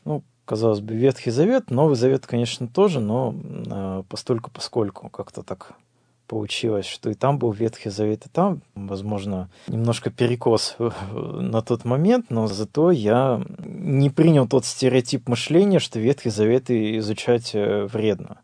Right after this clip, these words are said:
Э, именно после этого я к какой-то точке пришел с тем, что я Ветхий Завет знаю лучше, чем Новый. Надо было этот перекос, конечно, исправлять, но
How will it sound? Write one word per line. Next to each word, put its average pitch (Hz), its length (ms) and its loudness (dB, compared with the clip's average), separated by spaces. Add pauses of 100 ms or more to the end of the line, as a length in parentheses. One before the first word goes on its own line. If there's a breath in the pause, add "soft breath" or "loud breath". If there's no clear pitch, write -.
Э, - 400 -4
именно 104 320 -2
после 123 380 2
этого 92 280 0
я 90 380 -6 (280 loud breath)
к - 60 -20
какой-то 120 400 2
точке - 360 0
пришел 113 760 0
с - 160 -10
тем, 165 200 2
что - 220 -4
я 104 120 2
Ветхий 107 540 -2
Завет 104 280 0
знаю 107 360 2
лучше, 110 180 -2 (140)
чем 117 120 -4
Новый. 104 460 -2
Надо 101 360 -6
было 104 220 0
этот 98 180 -8
перекос, 107 320 -6
конечно, 107 380 -6
исправлять, 170 720 2
но 110 440 -2